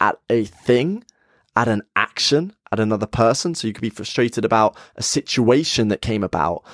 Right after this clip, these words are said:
but you're not blaming yourself. You're not getting angry at yourself because that doesn't serve the, the process. It doesn't support you in your healing. So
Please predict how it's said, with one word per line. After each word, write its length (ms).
but 100
you're 120
not 220
blaming 520
yourself. 380
You're 80
not 100
getting 260
angry 360
at 60
yourself 400
because 160
that 180
doesn't 240
serve 800
the, 680
the 80
process. 760
It 40
doesn't 200
support 580
you 400
in 400
your 220
healing. 380
So 500